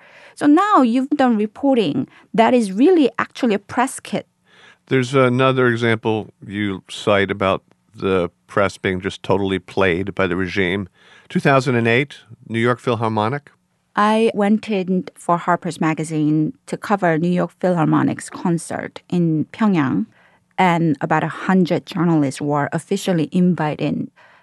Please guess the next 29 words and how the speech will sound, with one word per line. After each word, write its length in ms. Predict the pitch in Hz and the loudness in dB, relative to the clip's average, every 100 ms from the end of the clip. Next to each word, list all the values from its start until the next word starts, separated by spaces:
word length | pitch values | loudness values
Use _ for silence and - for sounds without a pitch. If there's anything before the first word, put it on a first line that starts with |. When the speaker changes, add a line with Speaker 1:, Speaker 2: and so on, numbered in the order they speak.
| _ | _
Speaker 1:
And 160 | 262 277 | 0 2
that 140 | 494 | 2
event 360 | 440 302 302 262 | 0 0 0 -2
was 280 | 214 202 190 | -4 -4 -6
generally 520 | - 196 214 214 202 | -4 0 2 2 0
covered 520 | 196 208 190 165 - - | -2 -2 0 0 -2 -2
as 320 | 165 160 - - | -2 -2 -6 -2
a 260 | 160 156 - | 0 0 0
musical 680 | 175 180 185 - - 170 160 - | 0 0 -2 -6 -4 -4 -4 -4
diplomacy, 920 | 170 - 170 151 147 - 147 131 151 _ - - - - _ | -6 -6 -6 -4 -4 -6 -10 -10 -12 _ -20 -20 -20 -20 _
how 240 | 147 165 170 | -4 -2 0
New 300 | 180 180 202 | 0 0 2
York 220 | 196 180 | 0 0
Philharmonic's 680 | 190 185 180 175 160 - | -4 -2 0 0 -2 -4
music 760 | 170 175 185 180 160 143 - - - | -4 -2 0 -2 -4 -6 -10 -12 -4
moved 640 | 185 196 185 180 160 - | 0 0 0 -2 -6 -4
North 240 | 180 156 - | 0 0 -2
Koreans 480 | 165 156 147 143 | -2 -2 -2 -6
to 140 | - 143 | -10 -14
tears. 800 | - - 175 - - - - - _ _ _ _ _ | -14 -8 -8 -8 -12 -16 -20 -20 _ _ _ _ _
You 80 | 403 | -6
know, 220 | 359 285 - | 0 0 2
I'm 180 | 254 | 2
sorry. 720 | 247 - 185 - - - 185 - | 2 -2 -4 -4 -4 -10 -16 -10
That 180 | 202 202 | -6 -4
just 260 | 202 196 - | -4 -6 -4
was 220 | 170 160 | -4 0
not 280 | 156 147 - | 0 -2 -6
true. 580 | - - - - 240 | -10 -8 -8 -8 -10